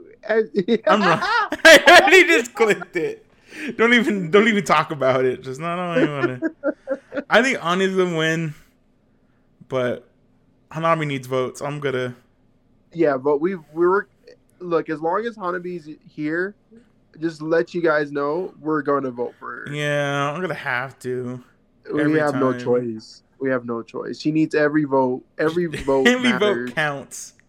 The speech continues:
Speaker 1: Every co-, every vote counts for sure.
Speaker 2: Ugh. I think Anya's gonna win. Like, honestly.
Speaker 1: She,
Speaker 2: I know
Speaker 1: we
Speaker 2: I'm
Speaker 1: were
Speaker 2: picking wrong.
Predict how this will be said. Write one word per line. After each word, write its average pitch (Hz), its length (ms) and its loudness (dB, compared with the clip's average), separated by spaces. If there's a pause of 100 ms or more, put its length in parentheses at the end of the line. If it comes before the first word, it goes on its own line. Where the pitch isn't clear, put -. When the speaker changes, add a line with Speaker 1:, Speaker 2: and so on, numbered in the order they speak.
(380)
Speaker 1:
Every 131 380 0
co-, 120 320 -6 (200)
every 156 260 2
vote 131 320 -2
counts 120 300 -10
for 127 160 -10
sure. 131 640 -4
Speaker 2:
Ugh. 135 340 -12 (1300)
I 165 100 -12
think 226 220 -8
Anya's 143 280 -6
gonna 123 200 -8
win. 120 360 -8 (100)
Like, 127 180 -8
honestly. 131 720 -6 (1300)
Speaker 1:
She, - 80 -8
Speaker 2:
I 160 120 2
know 180 280 2
Speaker 1:
we - 60 8
Speaker 2:
I'm 214 80 4
Speaker 1:
were 226 180 2
Speaker 2:
picking 196 160 -2
wrong. 127 400 -4